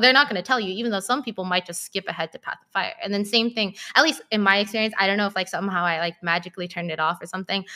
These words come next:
I didn't get any pop-ups when I was, like, filling out my E O D masteries. And sometimes the E X P would just be sitting there and I'd completely forgotten about it, right? And this is coming from someone who's played this game for too, too long. So it, it's like, you know, if I've forgotten about it, think about the new players that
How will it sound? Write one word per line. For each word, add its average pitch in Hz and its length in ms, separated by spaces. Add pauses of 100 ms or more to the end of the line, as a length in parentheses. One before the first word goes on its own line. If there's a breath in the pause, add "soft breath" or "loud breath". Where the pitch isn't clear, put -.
(200 loud breath)
I 240 140
didn't 294 280
get 233 140
any 214 220
pop-ups - 640
when 208 160
I 190 220
was, 190 320 (200)
like, 190 180 (200)
filling 208 260
out 190 100
my 185 140
E 180 160
O 160 40
D 202 140
masteries. - 420
And 208 120
sometimes 233 340
the - 180
E 247 60
X 240 120
P 247 120
would 202 120
just 175 120
be 175 120
sitting 311 340
there 202 100
and 180 80
I'd 175 160
completely 277 680
forgotten 202 440
about - 220
it, - 140
right? 226 180
And 226 80
this 302 100
is 370 120
coming 302 240
from 214 140
someone 185 220
who's 180 140
played 320 340
this 202 140
game - 260
for - 180 (680 soft breath)
too, - 200
too 330 280
long. 208 360
So 262 200
it, 262 120
it's 302 220
like, 254 220
you 254 80
know, 247 80
if 240 160
I've 370 260
forgotten 202 460
about 175 180
it, 180 100
think 330 160
about 269 220
the 202 60
new 285 240
players 196 440
that - 180